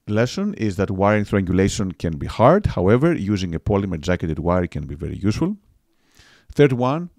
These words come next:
is that post-reperfusion arrhythmias can work, so one has to be ready to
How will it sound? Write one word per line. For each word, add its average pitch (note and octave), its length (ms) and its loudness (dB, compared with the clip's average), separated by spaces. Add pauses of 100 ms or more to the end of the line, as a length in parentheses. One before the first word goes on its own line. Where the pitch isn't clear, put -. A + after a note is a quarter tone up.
is F#2+ 200 -4
that F2+ 200 0
post-reperfusion G2 840 -2
arrhythmias F#2+ 500 0
can D2 200 -6
work, B2+ 280 2 (340)
so - 200 -8
one F2+ 160 -4
has F2+ 240 -8
to F#2 100 -8
be E2 120 -4
ready G#2 280 0
to E2 380 -6